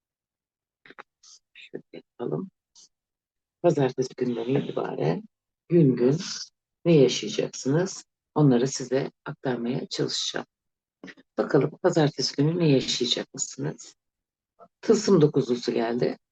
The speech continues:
Ee, bu aralar biraz böyle bolluk bereket kazanma zamanınız gelmiş olabilir. Ee, başarı ve parasal bir tatmin üzerinde ilerliyorsunuz anladığım kadarıyla.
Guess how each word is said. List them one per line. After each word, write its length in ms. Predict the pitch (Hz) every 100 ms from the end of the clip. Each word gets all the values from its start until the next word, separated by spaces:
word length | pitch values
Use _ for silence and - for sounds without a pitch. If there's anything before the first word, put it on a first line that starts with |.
| - _ _ _ _ _ _ 156
Ee, 440 | 156 151 147 143 -
bu 220 | 160 214
aralar 540 | 226 202 175 180 - - _ _ _
biraz 400 | 196 202 180 170
böyle 400 | 175 170 165 156
bolluk 380 | 160 156 170 -
bereket 600 | 151 147 143 139 135 - _ _ _ _
kazanma 580 | - 139 156 151 151 156
zamanınız 720 | 127 151 143 135 139 139 135 -
gelmiş 420 | 143 139 139 -
olabilir. 560 | 123 135 120 113 - - _ _ _ _ -
Ee, 440 | 139 139 135 131
başarı 600 | 156 156 170 156 160 156 151
ve 140 | 147
parasal 580 | - 151 151 - 151 143
bir 220 | 147 135
tatmin 560 | - 147 - 156 156 - _ _ _ _
üzerinde 720 | 135 131 139 135 135 131 131 - _ _ -
ilerliyorsunuz 840 | 156 143 131 135 127 - 123 120 -
anladığım 400 | 139 127 127 131
kadarıyla. 600 | 135 127 127 120 123